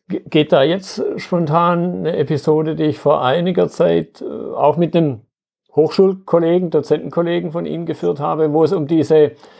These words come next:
im weitesten Sinne Mitwirkungswirtschaft ging, dass also der Einzelne punktuell in einem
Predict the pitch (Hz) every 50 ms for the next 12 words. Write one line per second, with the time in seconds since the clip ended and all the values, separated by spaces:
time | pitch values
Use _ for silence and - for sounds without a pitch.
0 | - _ _ - 127 127 131 139 151 170 151 165 165 135 - 160 156 156 147 139
1 | 135 139 143 147 151 156 160 170 190 190 190 196 156 147 147 139 131 - 143 135
2 | 131 123 113 - - - - - - - - - - - 139 113 113 123 151 147
3 | 151 - - 147 127 110 - - - 131 123 120 113 110 107 120 135 143 196 180
4 | 143 139 151 139 147 - - 127 135 143 156 151 - - 170 170 165 170 170 175
5 | 180 170 - - _ _ _ _ _ _ - - - - - - - 156 170 160
6 | - 165 156 147 151 143 156 170 170 170 180 - 151 151 151 147 156 156 147 139